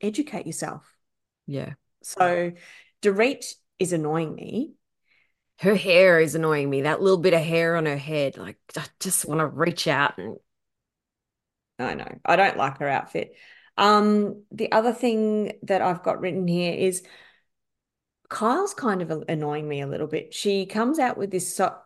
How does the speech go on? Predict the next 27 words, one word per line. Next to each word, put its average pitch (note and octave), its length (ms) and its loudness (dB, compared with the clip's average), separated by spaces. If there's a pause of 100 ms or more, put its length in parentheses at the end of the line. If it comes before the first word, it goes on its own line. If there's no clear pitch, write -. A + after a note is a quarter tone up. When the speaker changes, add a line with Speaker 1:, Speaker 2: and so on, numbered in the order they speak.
(160)
Speaker 1:
story F3+ 600 2
about D#3+ 280 0
her D#3+ 140 -4
friend D#3 680 -4 (800)
and E3 200 0
how, D#3 840 -2 (100)
you E3 100 -4
know, D#3 140 2
the D#3 100 -4
season's D#3+ 440 -2
been D3+ 180 -4
so F3 180 -6
bad F#3 240 2
'cause F3 140 -10
her D#3+ 100 -2
friend D#3+ 300 -4
passed D#3+ 280 -6
away. E3 200 0
And E3 100 -2
I F#3+ 180 4
completely E3 760 -4
think D3+ 160 -6
that D3+ 120 -6
that's D3+ 180 -4
a D3+ 40 -6
horrible D3 340 -2
situation. D3 800 -6